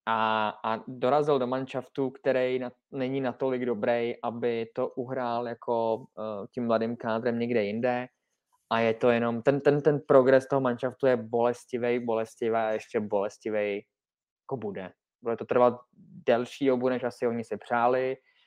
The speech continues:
Je to nějaká daň za to, že samozřejmě ten tým je schválně postavený na hráči, který ale už někteří se ukazují, že to na nich stát může, jako třeba Troy Terry. Není to úplně všechno černý a negativní, ale zrovna jsem nedávno uvažoval nad tím,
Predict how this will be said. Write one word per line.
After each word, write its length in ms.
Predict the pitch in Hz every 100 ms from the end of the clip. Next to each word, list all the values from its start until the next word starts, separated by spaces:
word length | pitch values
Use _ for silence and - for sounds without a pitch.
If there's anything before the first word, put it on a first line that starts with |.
| _ _ _
Je 80 | 113
to 160 | -
nějaká 420 | 127 120 113 120 120
daň 300 | 123 113 120
za 100 | 113
to, 180 | -
že 180 | 117 117
samozřejmě 460 | 110 117 113 117 113
ten 200 | 120 117
tým 200 | 117 117
je 60 |
schválně 360 | 110 - 104 110
postavený 440 | 110 - 113 113
na 100 | 113
hráči, 360 | 107 104 101 -
který 260 | - 156 190
ale 140 | 175
už 140 | 160
někteří 360 | 160 147 - 147
se 140 | 147
ukazují, 540 | 143 127 147 135 139 139
že 80 | 135
to 100 | 139
na 80 |
nich 140 | 127 120
stát 280 | - 104 -
může, 220 | 127 139
jako 200 | 131 120
třeba 180 | - 113
Troy 240 | 127 120
Terry. 400 | 120 104 117 123 _ _ _ -
Není 180 | 117 143
to 120 | 151
úplně 320 | 131 - 127
všechno 360 | 123 127 - 123
černý 440 | 131 127 123 120
a 20 |
negativní, 680 | 120 117 120 131 123 123 123 123 _ _ _ _ _ _ -
ale 840 | 123 123 123 123 123 123 120 120 - - - - - - - - - _ _ _ -
zrovna 220 | 180 190
jsem 120 | 254
nedávno 380 | 202 190 208 196
uvažoval 340 | 175 185 196 175
nad 120 | 160
tím, 240 | 185 175